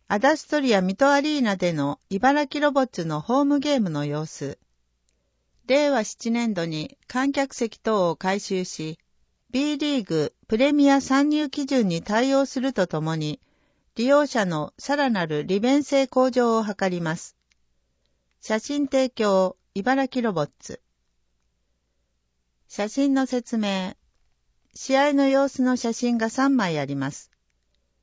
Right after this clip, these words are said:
一枚目。紙面真ん中に半分以上の大きさで、観客席を含めた試合会場の様子が掲載されています。頭上には、試合経過を示した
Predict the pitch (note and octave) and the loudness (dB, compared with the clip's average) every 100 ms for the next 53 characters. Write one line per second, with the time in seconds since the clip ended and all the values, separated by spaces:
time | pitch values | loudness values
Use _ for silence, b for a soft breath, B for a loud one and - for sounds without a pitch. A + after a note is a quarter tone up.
0 | _ _ G#3 F#3+ B3+ A#3+ A3 G3+ F#3 - | _ _ -14 -6 -2 0 0 -2 -4 -6
1 | _ _ _ _ _ _ - - D#4+ C#4+ | _ _ _ _ _ _ -12 -4 0 2
2 | B3+ G#3 G3+ G3+ - G3 F3+ F3 - F#3 | 2 2 0 -2 -2 -2 -2 -6 -8 -4
3 | B3+ C4+ C#4+ C#4+ C#4 B3+ G#3+ E3 E3+ F#3 | 0 0 4 4 4 2 0 -2 -4 -6
4 | - F3+ D#3+ D#3 - _ _ _ - B3+ | -6 -6 -4 -6 -8 _ _ _ -8 -2
5 | C#4+ C4+ C#4 - B3 - G3 F#3+ - G3+ | 0 0 -2 -2 -4 0 -2 -2 -4 -2
6 | F#3 - D3+ - - - A3+ C4+ C#4 C4+ | -2 -2 -2 -4 -8 -2 2 2 2 0
7 | A3+ G3 F3 D#3 F3+ A3+ A3+ A3 G#3+ G3+ | 2 0 -2 -2 -2 -2 -2 -4 -2 -4
8 | G3 F#3+ F#3 F3+ E3 D#3 D#3 D3+ C#3 C#3 | -2 -4 -2 -4 -4 -4 -6 -4 -6 -8
9 | - _ _ _ _ _ _ _ _ _ | -14 _ _ _ _ _ _ _ _ _
10 | _ - G#3 G#3+ C4+ C#4 C4+ G#3 E3 D#3+ | _ -6 -4 2 4 4 4 2 0 -4
11 | _ _ _ _ _ - A#3 C4+ C#4+ C#4 | _ _ _ _ _ -6 0 0 0 0
12 | C#4 - G3+ F#3 - G3 G3+ - D3 D3 | -2 0 0 0 -2 -4 -4 -6 -4 -2
13 | - | -4